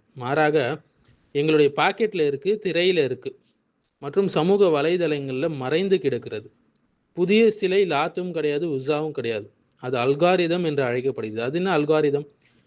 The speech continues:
கோடிக்கணக்கானவர்கள் இதுக்கு வந்து என்ன செய்றாங்க? குருட்டாக அடிமையா-, அடிமைகளாக இருக்கிறாங்க, குருட்டு அடிமைகளாக.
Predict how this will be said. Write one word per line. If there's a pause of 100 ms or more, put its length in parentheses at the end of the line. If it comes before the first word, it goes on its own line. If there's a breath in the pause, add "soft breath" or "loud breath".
(140)
கோடிக்கணக்கானவர்கள்
இதுக்கு
வந்து
என்ன
செய்றாங்க?
குருட்டாக
அடிமையா-,
அடிமைகளாக
இருக்கிறாங்க,
குருட்டு
அடிமைகளாக.